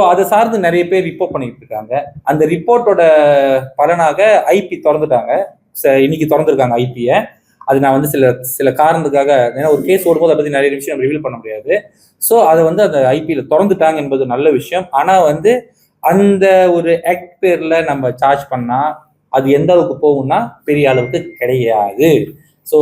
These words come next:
அதுதான் வந்து ஒரு இதான விஷயம். ஏன்னா வந்து இப்ப இந்த சுட சுட இருக்க வாசி எல்லாரும் பேசுறாங்க. அது சூடு காஞ்சோன்னா எல்லாம் வேற விஷயத்துக்கு போயிடுவாங்க. அடுத்த வாரம் வந்து கமலஹாசன் படம் வருது, அதை பத்தி தான் பேசுவாங்க தவிர்த்து இந்த பிள்ளை எல்லாம் மறந்துடுவாங்க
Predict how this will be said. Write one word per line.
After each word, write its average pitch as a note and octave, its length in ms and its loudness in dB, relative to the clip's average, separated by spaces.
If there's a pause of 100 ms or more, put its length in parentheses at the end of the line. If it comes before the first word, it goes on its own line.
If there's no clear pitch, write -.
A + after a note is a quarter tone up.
(140)
அதுதான் G#3 480 2
வந்து F3 260 -2
ஒரு C#3 220 0 (640)
இதான D3+ 280 0
விஷயம். A#2+ 300 -12 (100)
ஏன்னா D3 240 0
வந்து E3+ 200 -2
இப்ப D#3 180 -4
இந்த C3+ 120 -4
சுட F3 180 0
சுட F3+ 160 0
இருக்க D#3+ 180 2
வாசி D#3 160 2
எல்லாரும் D3 260 0
பேசுறாங்க. C#3 380 -2 (540)
அது E3+ 160 2
சூடு G3 200 2
காஞ்சோன்னா E3+ 320 0
எல்லாம் D#3 240 2
வேற C#3 120 2
விஷயத்துக்கு C3+ 300 -4
போயிடுவாங்க. A#2+ 340 -2
அடுத்த B2+ 280 -4
வாரம் C3+ 280 2
வந்து C3 200 0 (640)
கமலஹாசன் C#3 420 0
படம் C3+ 180 2
வருது, B2 200 0
அதை C3 180 2
பத்தி C3+ 160 -6
தான் D3 140 -4
பேசுவாங்க C3+ 240 -2
தவிர்த்து C3 220 -6
இந்த C3 100 -4
பிள்ளை C3+ 160 -4
எல்லாம் B2 180 -2
மறந்துடுவாங்க B2+ 500 -2